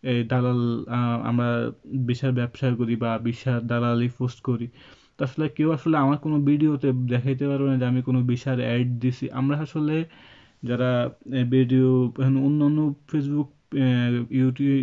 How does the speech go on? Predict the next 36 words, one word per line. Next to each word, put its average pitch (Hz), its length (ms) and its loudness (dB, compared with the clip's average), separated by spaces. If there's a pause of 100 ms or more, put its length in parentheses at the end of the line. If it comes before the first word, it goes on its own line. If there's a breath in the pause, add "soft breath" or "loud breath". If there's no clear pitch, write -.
YouTube, 139 500 -2
আহ, 127 320 -4
চ্যানেলের 127 420 2
মধ্যে 131 300 0
কীরকম 127 480 -2
ভিডিও 127 200 0
দেয় 123 100 -2
সেটা 127 240 -6
আমার 127 160 0
জানা 123 260 0
নেই, 117 160 -2
but 117 180 -6
আমি 127 300 0
হচ্ছে 156 320 -4
যে, 143 140 -4
যে 147 100 -2
ব্যাপারটা 135 480 -4 (560 loud breath)
আমি 131 180 2
আপনাদেরকে 127 580 -2
আমার 127 260 0
অবস্থানটা 135 540 -2
clear 127 300 0
করতে 127 300 -6
চাই, 120 180 -6
সেটা 139 240 -6
হচ্ছে 147 240 -4
যে 143 80 -2
আমি 135 220 2
just 139 320 -4 (680 soft breath)
যতটুকু 147 480 0
জানি 127 340 2 (720)
আমাদের 135 360 2
দেশের, 143 640 -2
আহ, 131 300 2
অনেকে 139 360 2
আসলে 139 560 0